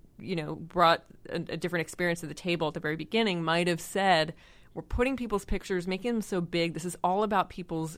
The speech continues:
visibility and their profiles. Let's think about this here." So this was a problem. And in fact, I mean,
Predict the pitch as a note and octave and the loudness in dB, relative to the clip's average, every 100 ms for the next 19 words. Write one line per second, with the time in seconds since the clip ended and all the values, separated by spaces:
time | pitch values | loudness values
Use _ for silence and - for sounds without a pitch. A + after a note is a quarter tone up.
0 | - E3 F3+ F3+ F3+ F3+ F3 E3+ D3+ D3+ | -10 -4 -2 -2 0 0 0 -2 -4 -6
1 | - G3+ - D3+ D3+ D3 D#3 - - - | -4 -4 0 0 0 -2 -4 -10 -20 -20
2 | - - E3+ F#3 - A#3 A#3+ F3+ D3+ D3+ | -20 -10 -4 -4 -2 -2 0 0 -2 -2
3 | D3 - C3+ - - G#3 G3 F#3 - - | -8 -8 -8 -8 -4 2 4 2 -2 -20
4 | - _ - G3 G#3+ F4 A#3 E3+ F3+ E3 | -20 _ -10 -4 -2 0 -2 0 4 4
5 | D#3+ D#3 G3 F#3+ A3+ A3 - - G3 F#3+ | 4 0 0 2 4 4 0 -2 0 2
6 | F3+ | 0